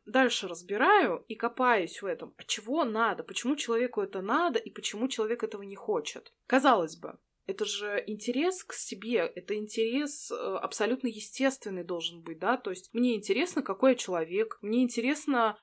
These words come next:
разбирать какие-то мои проблемы, да мне, в конце концов, поговорить о себе хочется, это ж удовольствие какое. Это перестаёт быть удовольствием тогда, когда человек, а, ходит на психотерапию как на пытки. Обычный там ответ, когда мы наконец-то докапываемся, когда вот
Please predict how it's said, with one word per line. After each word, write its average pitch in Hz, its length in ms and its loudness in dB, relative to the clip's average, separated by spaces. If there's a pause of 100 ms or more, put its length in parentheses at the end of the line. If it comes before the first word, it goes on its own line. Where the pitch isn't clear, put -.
(160)
разбирать 202 580 2
какие-то 233 400 -2
мои 202 180 0
проблемы, 196 540 0
да 170 100 -6
мне, 196 120 -4
в - 40 -14
конце 220 220 -4
концов, - 280 -6
поговорить 190 680 2
о 262 180 2
себе 240 320 0
хочется, 226 520 2
это 165 100 -2
ж - 100 -2
удовольствие 214 680 2
какое. - 520 -4
Это 277 200 0
перестаёт 254 480 0
быть 220 180 -4
удовольствием 208 540 -2
тогда, 202 380 0
когда 196 340 -6
человек, 196 680 -4 (140)
а, 175 300 -6
ходит 240 400 -2
на 180 260 -8
психотерапию 220 720 -4
как 208 220 -8
на 170 100 -6
пытки. - 480 -12 (140)
Обычный 240 580 2
там 208 280 0
ответ, 285 340 2
когда 202 280 -2
мы 202 120 -4
наконец-то 208 540 -4
докапываемся, 247 720 0
когда 196 280 -2
вот 208 160 -6